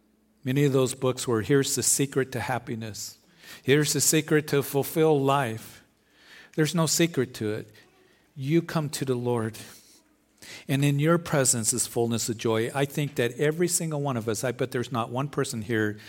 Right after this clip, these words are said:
that would say, "I don't want joy. I don't want peace. I don't want goodwill. I just want to be miserable all my life."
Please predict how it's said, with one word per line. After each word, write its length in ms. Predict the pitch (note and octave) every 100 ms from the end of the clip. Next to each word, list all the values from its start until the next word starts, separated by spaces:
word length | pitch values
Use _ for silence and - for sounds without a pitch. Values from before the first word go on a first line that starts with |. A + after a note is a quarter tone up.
| -
that 160 | - B2
would 80 | A#2
say, 240 | - G2+
"I 80 | F#2+
don't 140 | C3+
want 180 | D#3+ G#2
joy. 340 | - F#2 A#2 B2+ - _ _ - _ -
I 80 | C3
don't 120 | F3
want 200 | C3+ -
peace. 280 | A2+ A2+ -
I 80 |
don't 120 | C3+ E3
want 180 | B2+
goodwill. 500 | G#2+ G#2 G2+ G#2+ C3+ -
I 80 | C3
just 200 | C3+ -
want 140 | C#3+
to 60 | D3+
be 60 |
miserable 400 | D3+ F3+ D3 A#2
all 200 | G#2 G2+
my 160 | G2 G2
life." 600 | G2 F#2 F#2+ G2 - -